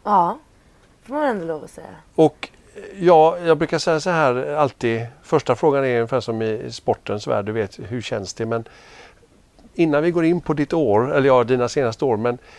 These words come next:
Speaker 2: vad, kan du avslöja vad du håller på med nu och vad du sysslar med?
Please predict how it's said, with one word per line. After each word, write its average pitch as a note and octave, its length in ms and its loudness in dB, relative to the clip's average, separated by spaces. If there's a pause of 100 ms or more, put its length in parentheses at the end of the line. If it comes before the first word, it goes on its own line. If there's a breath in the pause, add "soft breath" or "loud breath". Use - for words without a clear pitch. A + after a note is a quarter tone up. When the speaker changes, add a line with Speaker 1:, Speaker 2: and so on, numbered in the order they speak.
(680 loud breath)
Speaker 2:
vad, D3+ 420 2 (300)
kan D3+ 200 -4
du E3+ 80 -6
avslöja E3 680 -2
vad D3+ 220 -2
du D3 60 -4
håller B2 220 -2
på D#3 260 -2
med B2+ 160 -2
nu A#2 280 -6
och A#2 100 -6
vad A#2+ 120 -4
du A#2+ 100 -6
sysslar - 400 -10
med? - 160 -16